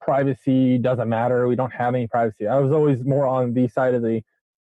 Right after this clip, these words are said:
privacy matters fence, but I, I got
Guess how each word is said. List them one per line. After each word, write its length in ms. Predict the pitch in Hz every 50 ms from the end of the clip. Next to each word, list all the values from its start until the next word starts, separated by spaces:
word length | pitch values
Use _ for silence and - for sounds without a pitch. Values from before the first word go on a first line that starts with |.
| _ _ _ _ -
privacy 720 | - 143 139 139 131 135 127 - _ 131 123 120 117 113 107
matters 560 | 113 117 123 139 156 156 151 139 117 - _ -
fence, 280 | 123 113 113 113 - _ _
but 100 | - - -
I, 140 | 113 139 - - 147
I 40 | 147
got 240 | 151 147 139 -